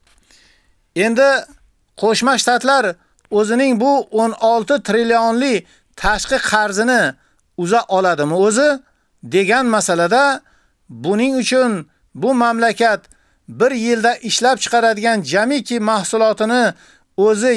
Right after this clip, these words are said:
yemay ichmay to'lasa, uza oladi.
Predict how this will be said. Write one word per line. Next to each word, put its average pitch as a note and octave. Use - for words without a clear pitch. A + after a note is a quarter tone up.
yemay A3+
ichmay G#3+
to'lasa, G3
uza F#3
oladi. E3+